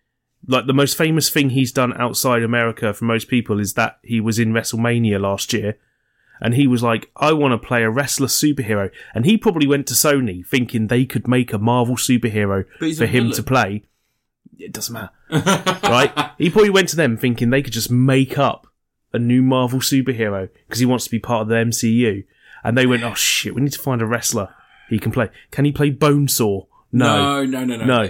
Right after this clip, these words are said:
Speaker 2: No, you know what
Speaker 1: What about
Speaker 2: happened.
Speaker 1: El Muerto?
Speaker 2: No, you know what happened. There was a bunch of old white dudes in a thing and they go, "Do we own the rights to Bane? Is Bane a Spider-Man guy?" "Nah, Bane is a Batman guy. We can't buy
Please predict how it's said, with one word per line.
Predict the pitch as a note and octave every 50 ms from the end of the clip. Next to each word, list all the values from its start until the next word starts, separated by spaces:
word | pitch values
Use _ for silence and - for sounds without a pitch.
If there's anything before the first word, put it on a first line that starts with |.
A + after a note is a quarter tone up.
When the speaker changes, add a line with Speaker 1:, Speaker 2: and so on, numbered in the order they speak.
| - -
Speaker 2:
No, | C#3 C#3 C#3 C3
you | C3 C3 D3 F3+
know | G3 A3 G3+
what | E3+ C3+ G#2 A2+
Speaker 1:
What | A#2 D3 D#3+
about | E3 D#3+ C#3+ B2+
Speaker 2:
happened. | C3
Speaker 1:
El | D3 D3 D3
Muerto? | D3 C#3+ C#3+ C#3+ C#3 C#3 C3+ B2+ - B2+ A#2+ G#2+ F#2+ F2+ _ _
Speaker 2:
No, | - B2+ C3+ C#3+ C#3 C3+ C3+ C3
you | C3 C3 C#3 D#3+ E3+ E3+
know | F3+ F#3 F#3
what | F#3 E3+ E3+ D#3 B2+ A#2
happened. | A#2 G#2+ G#2 - - A2+ G#2+ G#2+ G#2 - - -
There | - A#2 A#2
was | A#2 A2+
a | A#2
bunch | G#2+ A2+ E3 F3 E3 - D#3+
of | D3 D3
old | - D3 E3 D#3+ B2 A2
white | A2 A2 A#2 G#2+ A2
dudes | A#2+ A#2 G#2+ - G#2+
in | G#2
a | G2+
thing | - - G#2+ G#2
and | G2+
they | G2
go, | A2 A#2 - - _ _ _ _ _ _ -
"Do | C4
we | C#4+ E4+ E4+
own | E4 E4 D4+ C4
the | B3 A#3 A3
rights | G#3+ B3 A#3+ A3 G3+ - - -
to | - G#3
Bane? | E3 C#3 - G#3+ A3+ A#3 A#3 A#3 A3+ G3+ E3 C3 G#2 F2 - _ _ _ _ -
Is | C4 A#3+ F3
Bane | C#3+ B2+ - C4+ D4 E4+ F#4 F4 E4 C#4
a | A3+
Spider-Man | - - - - - A#3 A3+ A3+ G3+ E3+ C#3+ C#3 C3+ C3 B2+ B2+ A#2+ A#2 G#2+
guy?" | - A#2+ A2+ G2+ F#2 E2+ - - - _ _ _ B2+
"Nah, | C3+ D3 E3+ F3 F3+ F#3+ F#3 E3 C#3
Bane | C#3+ D#3 F3 A3 A3+ A3 A3 A3 G#3+ G#3 G#3+
is | G#3 G3 G3+
a | F#3+ E3
Batman | D#3 A3+ A3+ F3 D3 - - D3+ D3+ D3 C#3+ C#3 C3 B2+ B2 A#2+
guy. | C3 D3+ C#3+ A#2+ A2 A2+
We | C#3 G#3+ A#3+
can't | - B3 G#3+ E3 C3+ C3
buy | - D3 A#2+ A2+ G#2+